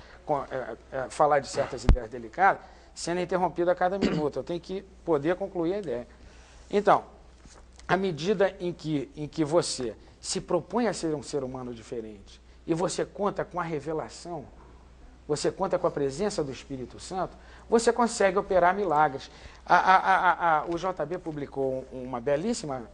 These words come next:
uma belíssima matéria, ah, na, no sábado passado, onde ele dizia, "Cara, acreditar em Deus é muito fácil.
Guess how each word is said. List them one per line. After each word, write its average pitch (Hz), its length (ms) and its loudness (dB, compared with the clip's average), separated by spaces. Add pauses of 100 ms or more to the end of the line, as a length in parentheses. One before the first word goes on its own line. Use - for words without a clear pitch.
(200)
uma 143 120 0
belíssima 147 460 2
matéria, 143 540 2 (120)
ah, 113 440 -10
na, 107 400 -12 (200)
no 120 100 -10
sábado 127 320 0
passado, 208 480 0 (640)
onde 208 220 4
ele 214 140 2
dizia, 185 460 2 (260)
"Cara, 269 260 6
acreditar 226 460 -2
em 185 80 0
Deus 214 340 0
é 214 60 -2
muito 226 200 -8
fácil. 180 560 -2